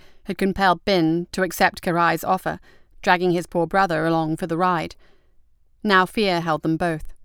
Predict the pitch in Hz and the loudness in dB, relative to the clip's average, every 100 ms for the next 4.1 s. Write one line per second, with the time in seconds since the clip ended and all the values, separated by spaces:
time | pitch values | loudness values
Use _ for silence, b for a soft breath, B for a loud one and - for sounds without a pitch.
0 | - _ _ _ _ _ 214 202 196 202 | -20 _ _ _ _ _ 0 2 2 0
1 | - 170 165 - 185 165 - - - - | 0 -2 -2 -4 -6 -6 -12 -20 -20 -20
2 | _ - - 208 208 190 196 185 196 208 | _ -8 -2 0 2 0 0 0 0 -2
3 | 175 170 165 175 165 165 165 190 190 165 | 0 0 2 0 0 -4 -4 -2 0 -2
4 | 170 | -4